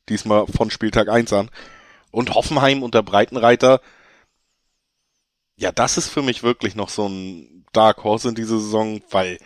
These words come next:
ich nicht finde, dass man wahnsinnig viel Einfluss des Trainers schon auf eine positive Art und Weise sieht. Klar ist das vom Team her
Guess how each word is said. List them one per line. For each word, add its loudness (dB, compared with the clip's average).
ich -6
nicht 0
finde, 0
dass 2
man 0
wahnsinnig 4
viel 2
Einfluss -2
des -4
Trainers 0
schon -6
auf -4
eine -6
positive 0
Art 6
und -4
Weise 4
sieht. -8
Klar 6
ist -6
das -6
vom -6
Team -4
her 0